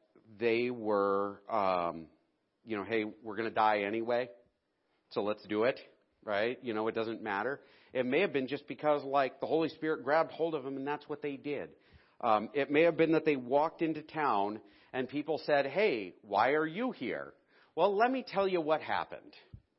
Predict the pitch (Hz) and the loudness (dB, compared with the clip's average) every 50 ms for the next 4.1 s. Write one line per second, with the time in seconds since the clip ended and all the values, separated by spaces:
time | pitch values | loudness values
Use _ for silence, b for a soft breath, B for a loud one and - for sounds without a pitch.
0 | _ - 110 101 104 120 165 160 - - B B B B B 123 131 135 135 143 | _ -4 -2 0 0 0 0 -4 -8 -16 B B B B B 0 2 2 2 0
1 | 120 151 151 156 - 165 151 143 143 139 135 127 123 123 117 110 107 107 - - | 0 -2 -2 0 2 2 2 4 4 4 4 4 4 4 4 4 4 2 0 -2
2 | - 135 127 131 131 127 113 107 - - 123 110 107 - 131 123 113 113 107 101 | 0 2 2 4 2 2 0 -2 -6 -8 -8 -8 -6 -4 -4 -2 -2 -2 -4 -4
3 | - - 123 113 110 104 98 101 95 95 - 107 98 95 95 - 110 104 98 98 | -4 -2 0 0 2 2 2 4 2 2 2 2 2 2 0 0 0 0 2 2
4 | 95 92 | 0 -2